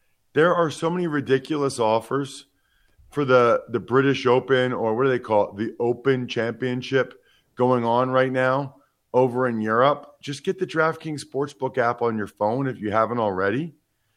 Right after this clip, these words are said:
and use the promo code Ross.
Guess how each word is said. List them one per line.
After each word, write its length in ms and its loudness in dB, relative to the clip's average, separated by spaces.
and 440 0
use 480 -2
the 120 -2
promo 480 0
code 480 2
Ross. 720 0